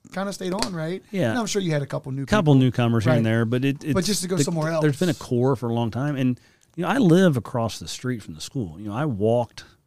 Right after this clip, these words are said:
Speaker 2: to practice for sixteen years.
Speaker 1: Yeah.
Speaker 2: You know, walked to work, walked to practice, and walk home, and went to the same locker room. Now, there were some renovations in
Speaker 1: Right.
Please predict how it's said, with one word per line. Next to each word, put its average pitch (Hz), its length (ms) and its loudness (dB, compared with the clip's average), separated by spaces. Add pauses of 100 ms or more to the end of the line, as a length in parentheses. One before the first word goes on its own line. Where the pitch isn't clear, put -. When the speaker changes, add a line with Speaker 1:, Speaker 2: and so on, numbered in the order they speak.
(140)
Speaker 2:
to 113 120 -4
practice 107 600 -4
for 98 340 -10
sixteen 110 600 -6
years. - 500 -10 (440)
Speaker 1:
Yeah. 143 140 -10 (280)
Speaker 2:
You 107 100 -6
know, 104 80 -2
walked 120 300 4
to 127 80 -2
work, 104 440 -4
walked 117 260 -8
to 113 80 -8
practice, - 760 -10
and 104 260 -6
walk - 260 -8
home, 107 420 -4
and 95 340 -8 (720)
went 113 120 -8
to 113 80 -2
the 104 100 -2
same 117 460 -2
locker 107 340 -4
room. 90 140 -8
Now, 104 240 -2
there 110 200 0
were 110 140 2
some 104 220 -4
renovations 95 760 -4
in 90 80 -6
Speaker 1:
Right. 92 180 -4